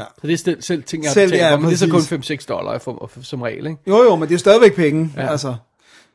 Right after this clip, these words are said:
Speaker 2: Det er jo, øh, så,
Speaker 1: Men
Speaker 2: så, så, så, det, så jeg vil sige, så på den måde, så har jeg ligesom embraced for det første, at min, at min bottomliste ikke kun behøver at være film fra to tusind og atten, øh, og, øh, og så har jeg ligesom også været sådan, den,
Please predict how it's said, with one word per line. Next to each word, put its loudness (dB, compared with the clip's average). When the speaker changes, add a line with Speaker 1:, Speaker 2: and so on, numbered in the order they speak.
Speaker 2:
Det -6
er -4
jo, -6
øh, -10
så, -2
Speaker 1:
Men -4
Speaker 2:
så, -2
så, -4
så, 0
det, -6
så 2
jeg 2
vil 0
sige, -2
så -4
på 0
den 2
måde, 4
så 2
har 4
jeg 4
ligesom -4
embraced 2
for -4
det -4
første, 0
at -2
min, -4
at -10
min -6
bottomliste 0
ikke 0
kun -4
behøver 2
at 2
være 4
film -4
fra -6
to -4
tusind -8
og -4
atten, 0
øh, -4
og, -4
øh, -8
og -10
så -4
har -2
jeg -8
ligesom -12
også -12
været -10
sådan, -10
den, -4